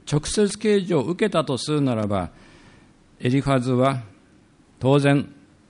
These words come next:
因果応報、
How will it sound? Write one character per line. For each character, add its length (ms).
因 240
果 160
応 240
報、 420